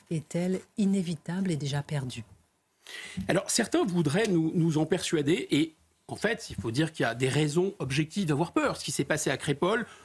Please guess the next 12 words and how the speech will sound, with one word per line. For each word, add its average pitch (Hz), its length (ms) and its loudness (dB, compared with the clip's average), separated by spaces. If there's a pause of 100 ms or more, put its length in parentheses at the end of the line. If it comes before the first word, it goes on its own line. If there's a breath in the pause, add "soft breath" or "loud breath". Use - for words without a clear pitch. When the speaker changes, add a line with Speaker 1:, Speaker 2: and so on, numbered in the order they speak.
Speaker 2:
montre 165 440 2
qu'on 151 320 0
peut 127 160 0
légitimement 151 640 2
avoir 135 280 -2
peur, 247 280 2 (380 loud breath)
euh, 139 400 2
de 139 160 0
ce 147 120 -2
séparatisme 139 640 0
armé 143 240 0
couteau. 277 440 0